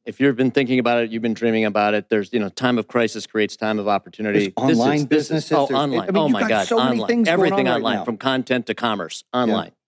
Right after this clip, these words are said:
Speaker 1: I mean, that is, uh, so much opportunity. This is a great time to take a shot. You need to do it. If you're thinking about it, you need to make a move. Equip yourself, get dedicated, get passionate about something, execute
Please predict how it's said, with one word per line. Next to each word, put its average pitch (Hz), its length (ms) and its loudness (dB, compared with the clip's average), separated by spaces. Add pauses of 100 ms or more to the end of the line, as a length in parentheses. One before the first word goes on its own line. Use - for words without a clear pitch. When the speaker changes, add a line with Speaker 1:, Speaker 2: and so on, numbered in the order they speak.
Speaker 1:
I 110 100 -4
mean, 104 180 -6
that 107 180 -2
is, 104 180 -6
uh, 101 220 -10
so 156 240 0
much 110 240 0
opportunity. 101 520 -4 (360)
This 143 200 2
is 107 120 -4
a 101 80 -4
great 107 420 0
time 101 300 -6
to - 60 -16
take 92 200 -12
a - 40 -16
shot. 98 420 -6
You 117 100 -2
need 117 200 2
to 98 60 -12
do 107 220 2
it. 98 140 -2
If - 100 -18
you're 104 80 -8
thinking 127 300 0
about 113 260 0
it, 107 140 -6
you 107 80 -6
need 117 160 0
to 110 80 0
make 107 200 0
a 101 40 -10
move. 104 280 -2 (240)
Equip - 300 -2
yourself, 113 460 -2
get 139 200 0
dedicated, 107 600 -2
get - 260 0
passionate 117 460 -4
about 107 240 -4
something, 104 420 -2 (720)
execute 120 720 -2